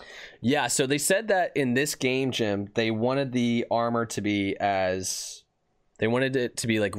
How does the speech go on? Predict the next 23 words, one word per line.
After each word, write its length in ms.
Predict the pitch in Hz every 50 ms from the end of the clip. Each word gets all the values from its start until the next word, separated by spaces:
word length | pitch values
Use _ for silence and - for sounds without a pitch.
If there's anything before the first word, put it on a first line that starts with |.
| 101 98 101
reach 280 | 113 117 113 - -
level 580 | 104 104 101 98 90 95 95 95 90 - - _ -
customization, 800 | - 120 - - - 101 95 90 90 85 82 80 - 67 64 - - _ - - - - -
which 220 | - 107 - -
means 260 | 123 117 113 107 101
your 380 | 110 110 113 107 107 104 104 - -
armor, 540 | 113 113 117 117 117 117 113 113 110 107 -
like, 240 | 95 95 90 - -
your 280 | 104 104 98 - - - _ - - _ _ _ _ _ _ -
your, 280 | 104 104 101 95 95 -
the 200 | 85 101 107 107
armor 360 | 85 113 117 117 117 113 113
on 240 | 107 101 98 95 - -
your 260 | 98 95 92 - -
arm 360 | 135 143 139 135 131 131 123 120
is 160 | 110 104 -
gonna 200 | - 113 104 101
be 240 | 98 98 95 95 92
different 340 | 90 - 113 - 117 104 98
than 100 | 98 98
the 80 | 95 73
armor 420 | 98 101 95 95 95 95 95 92
on 240 | 90 90 87 85